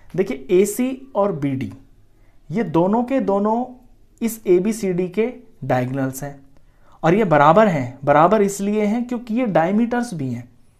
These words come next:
सर्कल के, तो ये डायमीटर्स ही है ना, ऐसा बुक में लिखा हुआ है कि जो डायमीटर्स हैं, वर्टिसेस से जो डायमीटर्स हैं, वही इस क्वाड्रिलेटरल के डायगोनल्स भी हैं।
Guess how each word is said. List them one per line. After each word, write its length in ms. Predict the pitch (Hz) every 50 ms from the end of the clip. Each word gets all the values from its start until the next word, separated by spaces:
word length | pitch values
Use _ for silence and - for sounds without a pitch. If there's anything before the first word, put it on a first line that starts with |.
| _ _ _
सर्कल 400 | - - - 147 151 - 165 156
के, 140 | 156 156 180
तो 120 | 170 180 185
ये 120 | 190 196
डायमीटर्स 640 | 180 147 139 147 151 160 170 165 196 196 202 202 -
ही 60 | 180
है 60 | 175
ना, 120 | 202 247 240
ऐसा 240 | 170 165 - 185
बुक 200 | 170 165 160 -
में 100 | 180 175
लिखा 280 | 165 156 165 165 - 208
हुआ 200 | 196 165 143 120
है 120 | 107 113 - - - - - - - - - -
कि 100 | 143 139
जो 120 | 165 180
डायमीटर्स 720 | 160 127 120 120 131 143 156 170 180 175 196 202 202 - -
हैं, 440 | 156 147 151 175 226 247 240 - - - _ _ - - - - - -
वर्टिसेस 560 | 127 135 147 151 170 180 175 - 170 170 -
से 80 | 175 170
जो 100 | 175 175
डायमीटर्स 680 | 156 143 135 135 143 151 156 160 156 185 175 170 170 -
हैं, 240 | 185 208 240 240 - - - - - - - - -
वही 380 | 131 139 151 165 190 240 262
इस 160 | 247 240 247 -
क्वाड्रिलेटरल 720 | - 196 185 175 165 170 165 160 147 139 143 143 135 135
के 220 | 135 - 196 247 269 262 - - - 151
डायगोनल्स 580 | 139 127 120 123 127 131 147 160 175 165 - 139
भी 180 | 123 120 117
हैं। 200 | 131 - - -